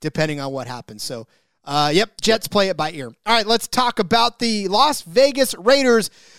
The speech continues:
as they hosted the Houston Texans. Houston now one four and one after losing thirty-eight to twenty to the Raiders. Obviously, the Raiders covering their six and a half or seven and a half point, depending on where you got it, spread. Uh, but,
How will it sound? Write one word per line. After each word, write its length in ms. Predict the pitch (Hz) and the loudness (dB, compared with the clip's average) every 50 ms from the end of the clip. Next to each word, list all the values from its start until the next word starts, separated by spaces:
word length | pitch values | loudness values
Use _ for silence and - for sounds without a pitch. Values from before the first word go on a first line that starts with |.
| _ _ - | _ _ -10
as 80 | - | -6
they 140 | - 196 208 | -4 -2 0
hosted 520 | 196 196 233 233 226 - - 208 196 165 151 | 2 4 4 4 4 2 0 -2 -2 -2 -4
the 100 | 190 185 | -8 -8
Houston 540 | 170 - 208 247 262 247 - - 220 202 | -6 -4 -2 -2 -2 -2 -2 -4 -6 -4
Texans. 520 | 180 - 226 220 233 - - 208 202 175 - | -2 0 0 0 0 0 -2 -4 -4 -2 -2
Houston 380 | - 240 262 - - 226 208 | 0 0 0 -2 -2 -4 -2
now 240 | 214 240 226 214 190 | 0 0 2 2 2
one 260 | 170 180 226 240 233 | 2 2 2 0 0
four 320 | 202 - - 226 226 220 208 | -2 0 2 4 4 4 2
and 120 | 190 185 | 0 0
one 240 | 202 214 214 208 202 | 2 2 2 2 0
after 340 | 175 175 190 185 - 180 175 | 0 -2 -2 -2 -2 -4 -4
losing 340 | 185 202 202 165 175 170 151 | -2 -2 -4 -4 -6 -8 -6
thirty-eight 540 | - 220 220 214 185 180 208 214 214 190 - | -2 0 2 2 2 0 0 -2 -2 -2 -4
to 80 | - 165 | -10 -10
twenty 460 | - - 208 226 240 233 220 175 - _ _ _ _ _ _ _ - | -8 -4 0 0 2 2 0 -2 -4 _ _ _ _ _ _ _ -8
to 420 | - - 247 277 294 311 311 254 - | -4 0 2 2 2 2 0 0 -2
the 400 | 170 156 151 196 240 262 262 233 - | -6 -4 -4 -2 -2 -2 -4 -6 -8
Raiders. 1200 | 147 139 139 143 151 175 185 196 196 190 190 190 185 185 180 180 175 175 175 170 170 170 165 147 | -8 -10 -8 -6 -4 -2 -2 0 0 0 0 0 0 0 0 0 0 2 0 0 0 0 -2 -2
Obviously, 360 | 160 156 165 160 160 - 190 180 | -2 -2 -2 -2 -4 -4 -4 -2
the 120 | 175 165 | -2 -2
Raiders 280 | 165 170 170 165 160 - | -2 -2 -4 -4 -6 -4
covering 380 | - 180 185 175 185 180 180 | -2 -2 -2 -2 -2 -4 -2
their 240 | 180 170 165 156 - _ _ _ _ _ _ _ _ | -2 0 0 -2 -4 _ _ _ _ _ _ _ _
six 300 | - - 226 226 - - | -4 -2 -2 -2 -2 -2
and 100 | 202 180 | -4 -2
a 60 | 165 | 0
half 360 | 175 196 196 196 190 190 - | 0 2 2 2 0 -2 -6
or 120 | 160 139 131 - - | -12 -14 -16 -14 -8
seven 340 | - - 202 196 196 196 190 | -2 0 0 0 0 0 -2
and 80 | 175 | -2
a 20 | 175 | -2
half 220 | 180 180 175 _ | -2 -2 -2 _
point, 240 | - 190 185 180 175 | -2 -2 -2 -2 -2
depending 300 | 170 - 180 175 175 170 | -4 -4 -4 -2 -2 -2
on 120 | 165 160 | -2 0
where 140 | 156 170 170 | 0 0 0
you 120 | 160 156 | 0 -2
got 240 | 139 170 170 170 170 | -2 0 0 0 0
it, 140 | 170 160 _ _ _ _ _ - | -2 -4 _ _ _ _ _ -12
spread. 560 | - - - 196 208 214 214 214 208 196 - _ _ _ _ _ _ _ _ | -12 -6 0 2 2 4 4 2 0 -2 -6 _ _ _ _ _ _ _ _
Uh, 360 | - 175 180 180 175 170 170 147 | -2 0 2 2 2 2 0 2
but, 300 | 131 208 214 214 196 | 2 2 2 2 0